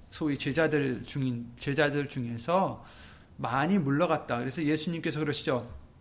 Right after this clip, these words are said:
"열두 제자에게 이르시되 너희도 가랬느냐?"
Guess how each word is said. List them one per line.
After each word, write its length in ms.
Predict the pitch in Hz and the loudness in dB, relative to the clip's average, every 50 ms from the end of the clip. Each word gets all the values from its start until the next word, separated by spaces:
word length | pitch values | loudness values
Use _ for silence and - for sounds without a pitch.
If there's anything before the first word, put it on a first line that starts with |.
| - - - - | -20 -20 -12 -4
"열두 320 | - 143 156 151 - 208 196 | 0 0 0 2 2 2 4
제자에게 460 | 190 185 175 180 170 165 156 147 147 | 4 4 4 6 4 4 4 2 0
이르시되 300 | 135 135 - - 135 120 | 0 -2 -2 -4 -4 -2
너희도 320 | 117 131 143 165 165 - 131 | 0 2 2 2 2 0 -2
가랬느냐?" 960 | - 143 143 139 160 165 165 156 147 139 131 117 113 113 107 107 117 117 - | -2 -2 -2 -2 -2 -2 -2 -2 -2 -2 -2 -2 -2 -4 -6 -8 -10 -10 -10